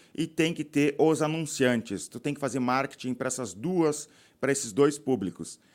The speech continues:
É complexo de fazer, trabalhoso e caro fazer isso daí. Não tô di-, claro que se funcionar pode dar muito dinheiro, mas não é tão simples assim de fazer. SaaS é muito mais fácil. Tu fez o teu software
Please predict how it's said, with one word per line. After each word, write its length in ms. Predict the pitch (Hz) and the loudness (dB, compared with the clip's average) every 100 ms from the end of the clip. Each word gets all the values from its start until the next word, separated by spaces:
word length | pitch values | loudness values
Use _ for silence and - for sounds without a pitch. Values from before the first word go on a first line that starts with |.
| _ _ _ _ _ - | _ _ _ _ _ -4
É 120 | 151 | 0
complexo 600 | 175 175 147 143 - 147 | 0 2 4 4 2 -2
de 80 | 131 | -2
fazer, 500 | 127 101 123 160 156 | 0 2 4 2 0
trabalhoso 640 | - 131 120 131 151 151 | -2 2 4 6 4 0
e 40 | 160 | -6
caro 540 | _ 156 165 160 123 | _ 2 4 4 2
fazer 240 | - 101 | 0 -2
isso 120 | 107 104 | -2 -2
daí. 100 | 101 | -2
Não 140 | 127 | -2
tô 100 | 165 | -4
di-, 100 | - - - - | -6 -12 -10 0
claro 220 | 170 160 | 2 2
que 80 | - | -2
se 140 | 165 | -4
funcionar 460 | 165 175 165 147 156 | -4 -2 0 0 0
pode 200 | 156 143 | 0 2
dar 120 | 147 | 2
muito 220 | 147 160 | 2 -2
dinheiro, 320 | 135 117 104 | -2 0 0
mas 120 | 127 | -2
não 100 | 175 | -2
é 60 | 160 | -4
tão 180 | 170 170 | -4 -6
simples 380 | - 151 135 135 | -4 -6 -4 -6
assim 180 | 147 | -4
de 80 | 147 | -2
fazer. 300 | 151 123 107 | -2 -2 -2
SaaS 640 | - - 180 170 175 - - | -4 -2 0 0 0 -4 -6
é 80 | 170 | -4
muito 240 | 156 147 | -4 -4
mais 220 | 156 151 | -4 -2
fácil. 440 | 120 113 101 90 - - - | 0 0 -2 -8 -12 -16 -18
Tu 100 | 113 | -8
fez 220 | 170 156 | -2 -2
o 40 | 147 | 0
teu 200 | 156 147 | 0 0
software 540 | 147 143 151 185 185 | 2 2 2 -2 -4